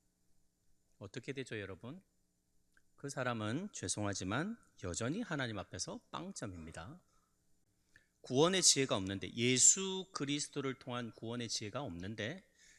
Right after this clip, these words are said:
삶의 지혜를 가진 것처럼 보인다? 그 사람은 죄송하지만 하나님 앞에서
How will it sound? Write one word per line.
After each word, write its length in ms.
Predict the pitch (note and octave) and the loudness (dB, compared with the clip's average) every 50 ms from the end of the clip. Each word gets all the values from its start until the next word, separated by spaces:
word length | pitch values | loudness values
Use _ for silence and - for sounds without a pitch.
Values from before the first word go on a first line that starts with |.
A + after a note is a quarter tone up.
| _ - | _ -6
삶의 600 | - - - - A#2 A2+ A#2 A2+ A#2+ C#3 D3+ D3 | -6 -6 -2 0 0 0 0 0 0 0 0 0
지혜를 380 | - - C3+ B2+ A#2 A#2 A2+ | 0 -2 -2 -2 0 -2 -4
가진 360 | - - C3+ C3+ - C3+ B2 A2+ | 0 0 0 0 0 -2 -4 -4
것처럼 560 | A2 G#2 - - - C#3 C#3 E3+ G3 G3+ D3 | -6 -6 -6 -4 -4 -2 -4 -4 -4 -4 -6
보인다? 540 | A#2 F#2 F2 F2 E2+ F2 G2 D3 G3+ G3 - _ _ _ _ _ _ | -6 -6 -6 -6 -6 -6 -6 -6 -8 -10 -16 _ _ _ _ _ _
그 120 | - G2 | -12 -12
사람은 500 | - - E2+ E2 E2 F2+ A#2+ F#3 B3+ C4+ | -10 -8 -8 -8 -8 -8 -8 -10 -10 -10
죄송하지만 760 | - - - - - B2 A2 G2 F#2+ - F2+ G2+ C#3+ G3+ B3+ - - | -12 -12 -10 -10 -8 -8 -8 -8 -8 -8 -8 -8 -8 -8 -8 -12 -14
하나님 320 | - - G#2 F2 - F#2 | -14 -12 -12 -12 -10 -12
앞에서 400 | - - - - - - F3+ A#3+ | -14 -16 -14 -14 -12 -10 -10 -12